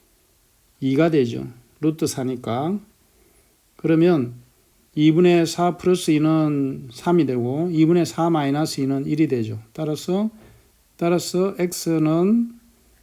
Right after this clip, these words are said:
일 또는 X는 삼이 되겠습니다.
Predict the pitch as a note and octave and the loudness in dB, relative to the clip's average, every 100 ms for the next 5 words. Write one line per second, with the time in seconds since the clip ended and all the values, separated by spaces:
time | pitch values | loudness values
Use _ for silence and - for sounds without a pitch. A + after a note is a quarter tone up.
0 | _ E3+ E3 E3+ E3+ E3+ F#3 A3+ A#3 - | _ 0 0 0 -2 0 2 0 -2 -10
1 | _ _ _ _ _ _ _ _ _ _ | _ _ _ _ _ _ _ _ _ _
2 | _ _ _ _ _ - E3+ - E3 E3+ | _ _ _ _ _ -6 -4 0 2 2
3 | A3 G#3+ F3 E3 B2+ A#2 - B2 A#2 | 2 0 0 0 0 -6 -8 -12 -12